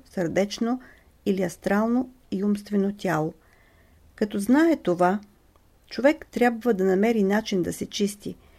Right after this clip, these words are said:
Нужна е абсолютна чистота за тялото, за сърцето и за ума. Физическото тяло на човека има около седем милиона пори, които трябва да бъдат отворени. Астралното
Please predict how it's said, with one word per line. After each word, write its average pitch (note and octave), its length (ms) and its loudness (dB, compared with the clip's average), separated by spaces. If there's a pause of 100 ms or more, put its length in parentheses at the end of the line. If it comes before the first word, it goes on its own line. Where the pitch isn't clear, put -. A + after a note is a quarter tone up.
(760)
Нужна D4 480 6
е G#3+ 120 4
абсолютна A3+ 560 2
чистота G3+ 580 0
за F#3+ 160 0
тялото, A3 640 0 (140)
за F3 120 -10
сърцето G#3 680 -4 (180)
и F#3+ 80 -2
за E3 160 -4
ума. E3+ 300 0 (1200)
Физическото B3 680 0
тяло A#3 320 2
на F#3+ 120 4
човека G#3 540 -2 (100)
има A3 240 0
около F3 300 -2
седем B3 440 2
милиона G3 440 2
пори, G#3 440 0 (500)
които D#4+ 280 4
трябва G#3+ 400 0
да F3+ 120 -2
бъдат F#3 400 -2
отворени. F3+ 600 -2 (560)
Астралното A3+ 760 0